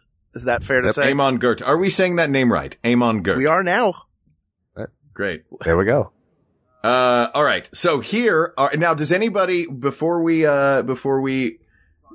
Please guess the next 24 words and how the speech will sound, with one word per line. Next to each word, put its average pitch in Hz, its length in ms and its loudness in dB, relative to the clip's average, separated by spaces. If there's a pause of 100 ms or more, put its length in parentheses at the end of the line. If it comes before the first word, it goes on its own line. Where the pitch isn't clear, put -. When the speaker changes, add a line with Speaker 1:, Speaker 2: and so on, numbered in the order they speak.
Speaker 2:
talk 135 220 2
about 123 200 0
these 127 260 0
four, 104 540 -2 (840)
does 143 280 0
anyone 170 680 0
want 143 340 -2
to 139 420 0
add 131 500 0
anyone 127 480 2
back 117 280 2
in 110 260 2
that 101 160 -2
has 107 320 0
been 98 440 0
eliminated? 90 720 0
This 123 160 2
is 117 100 0
our 107 160 2
opportunity 120 840 0
to 101 460 -2 (280)
champion 139 560 0
one 123 240 2
that, 104 300 0